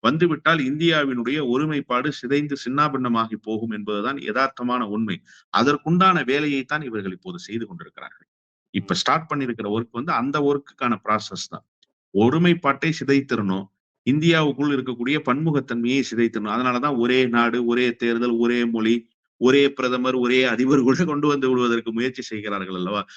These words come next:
Speaker 1: ஆனால் நீங்கள் கேட்டது விழிப்புணர்வு குறைவாக இருக்கிறதா என்று கேட்டால் நிச்சயமாக விழிப்புணர்வு குறைவாகத்தான் இருக்கிறது. இனி போக போகத்தான் அந்த விழிப்புணர்வு அவர்களிடத்திலே கூடுதலாக வரும் என்று தான் நான் நினைக்கிறேன்.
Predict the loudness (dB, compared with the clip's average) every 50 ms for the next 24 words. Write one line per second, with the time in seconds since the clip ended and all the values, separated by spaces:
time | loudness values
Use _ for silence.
0 | -18 _ -2 0 2 4 2 2 0 -4 -4 -2 -2 0 0 -2 -2 0 0 0
1 | 0 0 0 -4 0 2 2 0 0 _ _ _ _ _ -2 2 4 4 4 2
2 | 0 -4 -2 -2 -2 -2 -4 -4 -2 -2 0 0 -2 -2 -4 -4 -10 -8 -6 -6
3 | -4 -2 -2 -2 -2 -4 -8 -10 -10 -10 -6 -4 -2 -2 -2 -4 -4 -4 -4 -2
4 | -2 -2 -2 -4 -4 -4 -4 -2 -2 -2 -2 -4 -4 -4 -4 -4 -4 -4 -4 -2
5 | -2 -2 -2 -4 -6 -6 -8 -8 -8 -6 -6 -8 -10 -8 -6 -4 -4 -4 -4 -6
6 | _ _ _ -16 -6 -2 0 0 0 0 0 0 0 2 2 0 0 -2 -2 -2
7 | 0 0 0 0 2 0 0 0 0 0 -2 -2 -4 -4 -2 -2 -2 -2 -2 -2
8 | -2 -2 -2 -4 -4 -4 -4 -6 -4 -4 -2 -2 -2 -2 0 -2 -2 -4 -4 -6
9 | -4 -4 -4 -4 -4 -6 -6 -8 -6 -6 -6 -6 -6 -6 -4 -2 -2 -4 -4 -6
10 | -10 -14 _